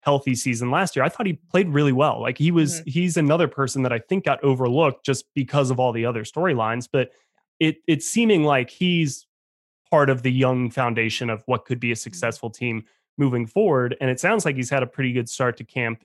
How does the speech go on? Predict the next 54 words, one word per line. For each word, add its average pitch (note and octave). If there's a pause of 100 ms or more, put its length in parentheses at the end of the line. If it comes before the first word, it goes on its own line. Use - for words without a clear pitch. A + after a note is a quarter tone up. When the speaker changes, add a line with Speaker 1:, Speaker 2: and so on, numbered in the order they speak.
Speaker 1:
in B2
year A#2 (160)
three. E3 (380)
Have C#3
you E3+
seen F3+
him C3+
maybe A#2+
take B2
a C#3+
little B2+
bit A#2+
of A2+
a A2+
mini A#2
leap A2+ (360)
in B2+
his D#3
game A#2+
as A2+
well, C#3+
or C3
is B2
it C3 (120)
too D#3
early A#2
to A2
tell? - (800)
Speaker 2:
I D#4
think G4
it's E4
a D4+
little A#3+
too C4
early C4+
to A#3
tell C4
with, B3+ (120)
with A#3+
the A#3+
offensive B3
line B3
just A#3+
yet, B3+
just A3+
because A3+
they G#3
are G3
kinda G#3
moving G3
around F3+
a F#3
lot F3+
and F3